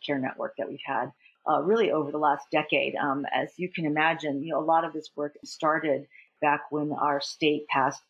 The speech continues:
the first Pennsylvania state law regarding return to play. And we really jumped in there trying to get everybody up to speed along those lines because everyone was gonna be seeing more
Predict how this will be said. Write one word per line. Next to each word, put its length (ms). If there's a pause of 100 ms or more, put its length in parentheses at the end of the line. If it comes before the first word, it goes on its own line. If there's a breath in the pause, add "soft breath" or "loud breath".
the 280 (100)
first 380
Pennsylvania 560
state 340
law 360 (320 loud breath)
regarding 500
return 320
to 60 (100)
play. 480
And 360 (120)
we 140
really 240
jumped 340
in 160
there 220
trying 320
to 280 (300 loud breath)
get 80
everybody 480
up 140
to 80
speed 520
along 300
those 220
lines 240
because 260
everyone 400
was 140
gonna 180
be 120
seeing 320
more 120